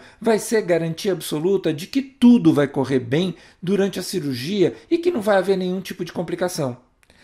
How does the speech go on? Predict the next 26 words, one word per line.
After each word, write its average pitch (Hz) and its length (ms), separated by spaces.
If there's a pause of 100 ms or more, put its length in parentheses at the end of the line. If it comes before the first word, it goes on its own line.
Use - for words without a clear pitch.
(240)
A 82 140
escolha 202 540
do 143 100
tipo 139 240
de 123 80
anestesia 110 680 (220)
não 381 140
visa 208 420
só 202 460
trazer 135 340
conforto 131 500
analgésico, 123 680 (240)
mas 110 240
também 160 680 (280)
controlar 208 540
melhor 180 400
parâmetros 160 640
como 120 240
respiração 131 680
e 214 60
batimentos 156 520
cardíacos 123 680 (220)
durante 254 520
o 160 40
processo 147 480
cirúrgico. 127 600